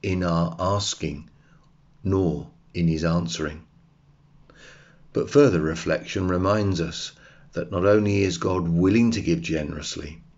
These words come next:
he truly delights in us coming to him and asking.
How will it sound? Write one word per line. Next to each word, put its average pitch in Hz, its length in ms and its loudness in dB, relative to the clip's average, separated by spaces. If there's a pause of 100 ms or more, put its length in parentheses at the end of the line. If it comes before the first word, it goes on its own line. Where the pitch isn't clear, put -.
(380)
he 104 320 -8
truly 131 560 2
delights 98 600 0
in 85 100 -2
us 85 200 -4
coming 92 460 -4
to 98 180 -2
him 85 360 0 (600)
and 87 340 -4
asking. 85 720 -6